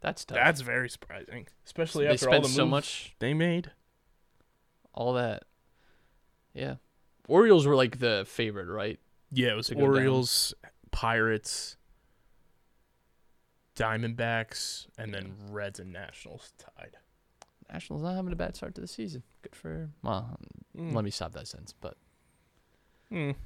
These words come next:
Speaker 1: <laughs> not so much.
Speaker 2: Not so much.
Speaker 1: Baseball, you gotta love it.
Speaker 2: You gotta love it. Uh, we're gonna dive into the Sixers now, but stick around 'cause we're gonna announce our winner of our Nick Castellanos jersey giveaway later on in the show.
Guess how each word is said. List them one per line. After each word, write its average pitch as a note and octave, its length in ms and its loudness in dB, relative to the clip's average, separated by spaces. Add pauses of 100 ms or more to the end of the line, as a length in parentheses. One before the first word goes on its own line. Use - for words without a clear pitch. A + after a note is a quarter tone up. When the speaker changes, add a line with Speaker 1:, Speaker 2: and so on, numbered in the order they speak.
(220)
Speaker 1:
<laughs> - 1400 -2 (920)
not C3+ 180 -2
so G#2+ 120 -4
much. F#2+ 300 -6 (240)
Speaker 2:
Not F3+ 220 0
so D2+ 240 -12
much. - 300 -16 (640)
Speaker 1:
Baseball, F2+ 380 -4
you G2+ 60 0
gotta G#2+ 180 4
love G#2 140 0
it. - 80 -6 (400)
Speaker 2:
You B2+ 80 -10
gotta A#2+ 240 -6
love A#2 200 0
it. G#2+ 120 -6 (340)
Uh, A2+ 640 2 (1120)
we're C3+ 140 0
gonna E3+ 140 4
dive D#3+ 280 6
into D3+ 160 4
the C3+ 80 -2
Sixers C#3 420 0
now, C3+ 180 6
but B2 120 -2
stick C3 240 2
around A#2 240 2
'cause A#2 140 -12
we're A2 80 -8
gonna A2 180 -4
announce A2 360 -4
our G#2+ 160 -4
winner G#2 280 -4
of G2 100 -8
our G2+ 80 -6
Nick G2+ 200 -10
Castellanos G2+ 640 -8
jersey C#3+ 340 2
giveaway B2+ 420 2
later G#2+ 300 0
on G#2+ 120 -2
in F#2 80 -8
the - 60 -12
show. C3 460 4